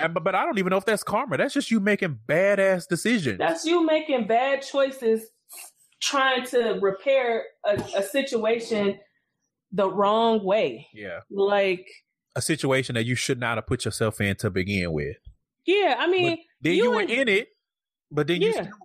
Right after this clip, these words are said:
Speaker 1: going about trying to repair it the wrong way.
Speaker 2: Yeah, like, I feel like if Ashley and Don wanted to work on things, they, they could have done so without rushing to get married.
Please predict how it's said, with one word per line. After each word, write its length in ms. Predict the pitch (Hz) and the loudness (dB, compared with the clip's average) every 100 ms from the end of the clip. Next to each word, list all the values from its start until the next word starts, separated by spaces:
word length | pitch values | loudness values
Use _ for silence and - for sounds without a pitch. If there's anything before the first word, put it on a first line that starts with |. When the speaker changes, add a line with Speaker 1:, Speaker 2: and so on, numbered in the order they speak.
| - | -6
Speaker 1:
going 160 | 151 143 | -2 0
about 400 | 135 127 117 - - | 0 0 -2 -6 -4
trying 300 | 160 139 131 | 0 0 -2
to 100 | 123 | -4
repair 380 | 117 165 156 123 | -2 0 0 2
it 80 | |
the 120 | 131 120 | 0 0
wrong 420 | 117 110 110 113 | 0 0 -2 0
way. 420 | 143 143 90 82 - _ _ _ _ _ _ _ | 0 2 -2 -8 -16 _ _ _ _ _ _ _
Speaker 2:
Yeah, 320 | 277 339 247 208 | 0 2 2 2
like, 220 | 226 220 | 0 0
I 120 | 262 349 | -2 0
feel 160 | 453 | 2
like 260 | 415 311 - - _ _ - | 2 2 -2 -12 _ _ -2
if 180 | 254 | 0
Ashley 460 | 233 311 370 392 370 | 0 0 0 0 0
and 100 | 269 | 0
Don 240 | 247 262 | 0 0
wanted 220 | 262 247 233 | 0 0 0
to 80 | 226 | 0
work 200 | 240 247 | 0 2
on 220 | 269 262 | 0 2
things, 340 | 285 277 269 262 | 2 2 2 0
they, 220 | 262 277 - _ _ _ _ _ _ 214 262 | 0 -2 -4 _ _ _ _ _ _ -6 -2
they 140 | 277 | -2
could 180 | 269 370 | 0 0
have 160 | 262 | 2
done 240 | 190 233 247 | 2 0 0
so 280 | 277 262 226 | 2 2 0
without 420 | 220 214 214 208 - _ _ 170 160 160 | -2 0 0 -2 -8 _ _ -16 -14 -8
rushing 460 | 160 214 220 220 208 | -2 0 0 -2 -2
to 120 | 202 | 0
get 200 | 185 185 | 0 2
married. 400 | 180 170 139 127 | 2 2 2 -2